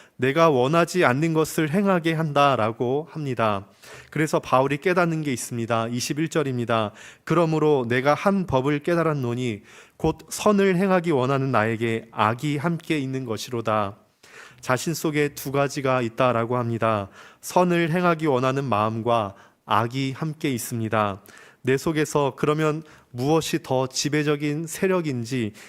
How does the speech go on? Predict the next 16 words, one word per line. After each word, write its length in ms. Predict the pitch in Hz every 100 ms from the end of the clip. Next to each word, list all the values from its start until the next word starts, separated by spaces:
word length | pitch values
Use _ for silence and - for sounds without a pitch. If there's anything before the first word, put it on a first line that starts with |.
| - -
이십이 440 | 135 - 151 127
절, 260 | 135 131 147
이십삼 480 | 139 151 - 180 175
절을 340 | 156 123 123
보시겠습니다. 960 | 127 127 - 123 117 117 110 110 104 117 _ - - - - _
"내 260 | 127 143
속사람으로는 920 | 156 196 - 190 180 170 165 165 160
하나님의 520 | 165 208 190 180 170 165
법을 420 | - 127 135 131
즐거워하되 960 | - 135 135 139 135 120 110 117 104 - - - -
내 180 | 139 147
지체 320 | 151 - 170
속에서 680 | - 151 147 135 143 131 - - _
다른 360 | - 135 160
한 240 | 147 190 175
법이 460 | 131 120 135 113